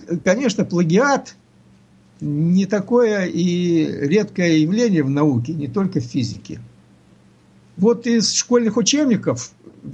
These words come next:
ну, все зн-, многие знают, что, э, значит, подтверждение теории, э, э, Альберта Эйнштейна экспериментами,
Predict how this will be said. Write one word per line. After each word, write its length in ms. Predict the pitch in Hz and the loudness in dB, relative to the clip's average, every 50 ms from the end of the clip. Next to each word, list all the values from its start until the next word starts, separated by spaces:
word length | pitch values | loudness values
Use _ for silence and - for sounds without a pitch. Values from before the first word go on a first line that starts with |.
| - _ _ _ _ - | -18 _ _ _ _ -8
ну, 580 | 147 156 190 214 214 202 190 175 147 135 123 - - - - 120 - _ _ _ _ _ _ - | -2 0 2 2 2 0 0 0 -2 -4 -6 -10 -12 -14 -14 -16 -16 _ _ _ _ _ _ -18
все 200 | - - 214 202 | -12 -4 -2 0
зн-, 200 | 165 156 208 208 - | 0 0 0 -2 0
многие 420 | 151 165 202 226 214 185 190 175 | 0 2 2 2 2 0 0 0
знают, 360 | 151 185 220 226 214 180 127 | 0 2 2 2 0 0 -2
что, 520 | - - - - 180 170 156 151 139 131 - - - - | -4 -8 -6 -4 0 2 2 2 0 -2 -8 -12 -12 -8
э, 400 | - 139 156 160 151 147 147 139 | -4 0 0 0 0 0 -2 -4
значит, 500 | 139 147 143 120 - 147 120 - - - _ _ - - | -4 -4 -4 -4 -4 -6 -8 -8 -16 -20 _ _ -8 -6
подтверждение 560 | - 120 - 190 175 147 165 220 214 202 185 | -6 -2 0 -2 0 0 2 0 2 2 0
теории, 480 | - 220 202 202 190 190 185 170 113 120 - - _ _ _ _ _ _ _ _ _ _ _ | 0 0 0 2 2 2 2 0 -2 -4 -10 -20 _ _ _ _ _ _ _ _ _ _ _
э, 100 | - - - - - | -10 -10 -10 -10 -10
э, 360 | - - 147 - - 135 160 | -2 -2 -2 0 0 0 0
Альберта 340 | 147 151 156 202 175 - 202 | 2 2 2 0 0 0 0
Эйнштейна 460 | 175 156 - - 233 226 202 180 156 | -2 -2 0 0 0 2 2 2 0
экспериментами, 840 | - 123 - - 175 180 180 202 226 208 185 190 170 151 143 120 120 | 0 -2 -2 0 0 2 2 2 2 0 0 0 0 0 0 -2 -4